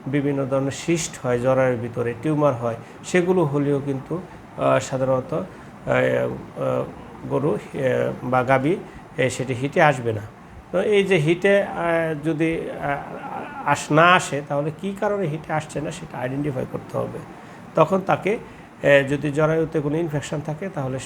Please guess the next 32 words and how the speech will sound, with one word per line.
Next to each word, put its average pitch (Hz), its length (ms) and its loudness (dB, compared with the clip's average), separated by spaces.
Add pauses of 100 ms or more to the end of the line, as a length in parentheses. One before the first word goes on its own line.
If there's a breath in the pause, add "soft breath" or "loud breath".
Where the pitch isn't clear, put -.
(100)
তাকে 156 240 -4
সেই, 147 400 -2
এ, 139 220 4
চিকিৎসা 165 380 0
দিয়ে 165 280 0 (300)
তাকে 135 160 -2
ভালো 131 280 2
করতে - 300 -4
হবে, 185 280 0
তাহলে 131 300 0
সে - 240 -8
পুনরায় 131 260 0
হিটে 117 280 -6
আসবে। 110 280 -8 (520 loud breath)
তাছাড়া 196 320 6
কিছু 185 240 -4
কিছু 175 260 -4
গরু 165 320 -2 (200)
ভিটামিন 151 440 0
বা 143 120 4
নিউট্রিশনাল, 143 600 -2
আহ, 139 840 0
এর 139 120 4
অভাবেও 143 440 4
কিন্তু 135 340 -6
হিটে 123 200 -6
আসে 117 260 -6
না। 113 100 -8 (680 loud breath)
তাহলে 165 440 6
ওই 196 220 2
ধরনের, 170 640 2
এ, 160 80 0